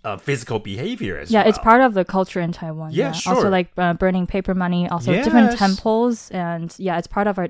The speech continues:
Speaker 2: everyday life.
Speaker 1: I, I just wanna ask you, Sherry, when you're checking into a hotel, you get a room key, and you, before going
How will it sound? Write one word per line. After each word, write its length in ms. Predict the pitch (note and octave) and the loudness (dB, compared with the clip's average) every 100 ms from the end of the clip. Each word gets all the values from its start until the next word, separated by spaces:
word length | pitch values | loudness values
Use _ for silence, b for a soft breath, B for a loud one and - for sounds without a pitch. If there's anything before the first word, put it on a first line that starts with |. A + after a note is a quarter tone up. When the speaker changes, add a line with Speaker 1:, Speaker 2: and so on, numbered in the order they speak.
| - | -4
Speaker 2:
everyday 340 | F3 F3 E3+ | -2 -2 -4
life. 160 | E3 E3 | -10 -12
Speaker 1:
I, 80 | - - | -12 -8
I 40 | |
just 140 | D3 A#3+ | -6 -2
wanna 140 | B3+ | -2
ask 300 | B2 C3+ C3 | 0 -2 -2
you, 60 | A#2 | -10
Sherry, 380 | - A#2 G#2+ F#2 | -8 -6 -6 -6
when 260 | G#2+ D#3+ | -4 -4
you're 160 | F3+ C#3+ | -2 -4
checking 380 | - C3+ B2 A2+ | -4 -8 -6 -6
into 180 | G#2+ G#2+ | -6 -10
a 20 | |
hotel, 480 | G2+ - A#2 F#2 D#2+ | -12 -12 -8 -8 -8
you 140 | A2+ | -10
get 200 | - A#2+ | -6 -4
a 60 | G#2 | -4
room 260 | A2+ B2 | -4 -4
key, 280 | A2+ B2 F2+ - B B B | -8 -14 -14 -18 B B B
and 160 | C3 C3 | -2 -2
you, 120 | C3+ - | -6 -8
before 300 | - - D3+ | -6 -2 -2
going 240 | C#3+ D3 | 2 0